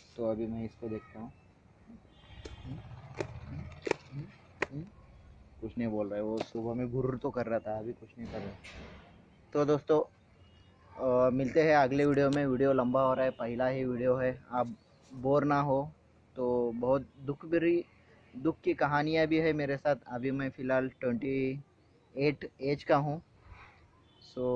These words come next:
बहुत सारे बातें आप जान सकते हो, मेरे वीडियो देख सकते हो, तो please वीडियो देखो।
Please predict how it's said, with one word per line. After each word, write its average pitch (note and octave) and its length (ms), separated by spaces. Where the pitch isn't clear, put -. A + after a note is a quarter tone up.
बहुत C#3+ 300
सारे C#3 300
बातें B2+ 320
आप B2+ 280
जान B2+ 180
सकते B2+ 280
हो, B2+ 120
मेरे A#2 240
वीडियो A#2+ 460
देख A#2 280
सकते - 300
हो, A#2+ 160
तो B2 200
please A#2+ 280
वीडियो A2+ 260
देखो। A2 460